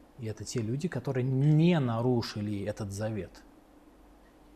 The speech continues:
И в се-, и в этом аяте Священного Корана говорится о том, что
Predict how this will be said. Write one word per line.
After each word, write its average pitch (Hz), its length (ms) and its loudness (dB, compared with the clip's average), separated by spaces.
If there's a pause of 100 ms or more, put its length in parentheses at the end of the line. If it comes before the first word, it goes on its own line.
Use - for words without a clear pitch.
(300)
И 110 140 -10
в - 40 -12
се-, - 120 -8
и 120 360 -6
в 117 80 -4
этом 147 220 0
аяте 127 320 0
Священного 117 440 -4
Корана 143 360 0
говорится 110 580 -2
о 101 60 -4
том, 156 280 0
что 113 340 -4